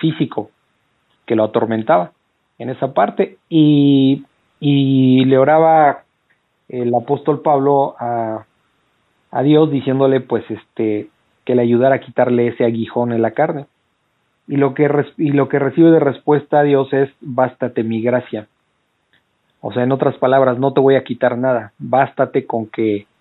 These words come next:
con mi gracia y mi misericordia". Entonces, eh, ¿por qué? Tú dices, "¿Por qué hizo Dios eso?". Bueno, pues porque, para que Pablo no se exaltara, porque Pablo vio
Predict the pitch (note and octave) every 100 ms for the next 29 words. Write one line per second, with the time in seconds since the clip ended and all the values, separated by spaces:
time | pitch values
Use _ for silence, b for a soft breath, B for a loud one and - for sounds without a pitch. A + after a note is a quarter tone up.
0 | _ - A2+ A2+ A2 B2 B2 C3 A2+ G#2+
1 | G#2+ - G#2+ G#2 A2+ G#2+ - _ _ _
2 | _ _ _ _ _ _ _ - A2+ A2
3 | D3 C3+ E3+ E3+ E3+ - - C#3 C3+ B2+
4 | B2 - D#3 D#3 - G3 F3 - D#3+ B2+
5 | A#2+ C#3 B2+ - E3+ D#3+ D#3+ D3 D3+ F#3
6 | F3 F3 A3+ F3 b b _ - C3 -
7 | D3 C#3 D3+ - - - - C#3+ C#3+ F#3
8 | F3+ E3 E3+ E3+ F3 E3 - C3+ B2+ E3
9 | E3+ B2+ - _ _ _ _ _ - _
10 | _ _ _ _ - C3+ C3+ C#3+ - D#3+
11 | E3 E3+ D#3+ D3+ D3+ D#3 E3